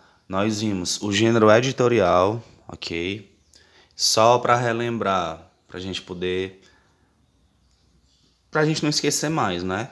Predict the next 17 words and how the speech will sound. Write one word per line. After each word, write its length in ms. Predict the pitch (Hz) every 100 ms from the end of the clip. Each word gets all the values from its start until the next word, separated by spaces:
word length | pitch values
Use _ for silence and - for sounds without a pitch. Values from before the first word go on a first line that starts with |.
| -
O 80 | 101
que 220 | - 135
é 120 | 131
um 160 | 139 139
editorial? 720 | 131 139 135 139 90 76 - _ - _ _ -
O 80 | 101
editorial 560 | 107 - 113 113 117
é 20 | 127
um 160 | 123
artigo 440 | 117 117 123 117 110
que 120 | 113
exprime 420 | 113 - 117 120
a 60 | 113
opinião 680 | 113 120 120 113 110 120
do 140 | 110 101
órgão 460 | 107 139 147 151
jornalístico. 880 | 147 147 147 170 156 107 - - -